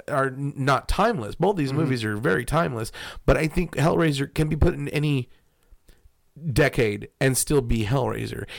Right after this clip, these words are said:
Speaker 1: If you take the core of Dream Warriors and put it in, like, the seventies, it wouldn't work. You know what I'm saying? Even nowadays, it would still work a little bit, but there would be so much more, like, are you being bullied? You know, it,
Speaker 2: Right.
Speaker 1: you know, it's just a, a lot more.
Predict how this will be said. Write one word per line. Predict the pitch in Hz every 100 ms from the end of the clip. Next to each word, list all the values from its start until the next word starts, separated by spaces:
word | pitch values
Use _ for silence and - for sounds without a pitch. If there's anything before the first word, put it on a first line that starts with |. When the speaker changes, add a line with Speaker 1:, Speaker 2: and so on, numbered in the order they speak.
| -
Speaker 1:
If | 131 127
you | 180
take | 160 170 151 - 127
the | 123
core | - 165 185 143
of | 120
Dream | 107 127 156
Warriors | 131 110 104 110
and | 113 113
put | 123
it | 120
in, | 117 117
like, | 107 104 - - - - -
the | 135 139
seventies, | 135 - 139 151 170 185 208 208 - _ -
it | 139
wouldn't | 135 120 113
work. | 107 - - - _ _
You | 123
know | 135
what | 143
I'm | 131
saying? | 151 151 - -
Even | 226 254
nowadays, | 262 285 254 135 113 104 - - _ _ -
it | 208
would | 180
still | - 196
work | 170 233 233
a |
little | 196 233 190
bit, | 180 185 - - - -
but | 160 185
there | 196
would | 175
be | 180
so | - 190
much | 180 165
more, | 170 180 175
like, | 151 135 - - - -
are | 110
you | 90
being | 87 82
bullied? | 87 92 92 -
You | 135
know, | 151 160 170
it, | 147
Speaker 2:
Right. | 151 104 151
Speaker 1:
you | 156
know, | 151
it's | 151 160
just | 170 165
a, |
a | 165
lot | 165 160 165 156
more. | 170 170